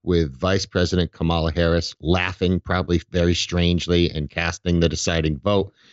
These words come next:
Uh, it then squeaked through the House in a two twenty to two oh seven vote on August twelfth.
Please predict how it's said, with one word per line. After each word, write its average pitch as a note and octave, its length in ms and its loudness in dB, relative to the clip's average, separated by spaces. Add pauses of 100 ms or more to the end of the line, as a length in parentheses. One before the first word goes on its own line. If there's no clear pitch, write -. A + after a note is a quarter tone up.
(260)
Uh, F#2 300 0
it F#2 180 -2
then A2+ 240 2
squeaked - 420 -2
through A2+ 120 2
the F#2+ 80 2
House G#2 400 -2
in F#2 100 0
a E2 40 -2
two - 220 0
twenty G2+ 360 0
to F2+ 80 2
two G2 200 -2
oh F2 100 4
seven G2+ 400 -2
vote G2+ 300 0
on E2 200 -2
August E2+ 360 -2
twelfth. G#2+ 380 -4